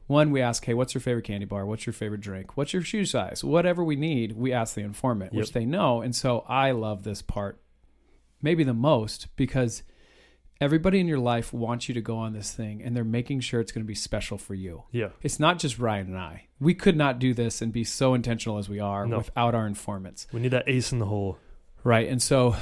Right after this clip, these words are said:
Speaker 1: we get letters from our informant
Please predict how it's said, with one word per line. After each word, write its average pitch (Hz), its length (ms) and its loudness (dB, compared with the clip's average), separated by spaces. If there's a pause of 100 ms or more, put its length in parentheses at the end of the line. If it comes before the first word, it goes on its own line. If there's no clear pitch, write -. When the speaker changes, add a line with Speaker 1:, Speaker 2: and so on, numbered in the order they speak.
(180)
Speaker 1:
we 147 160 4
get 151 400 2
letters 131 680 2
from 123 220 0
our 117 140 2
informant 110 640 -4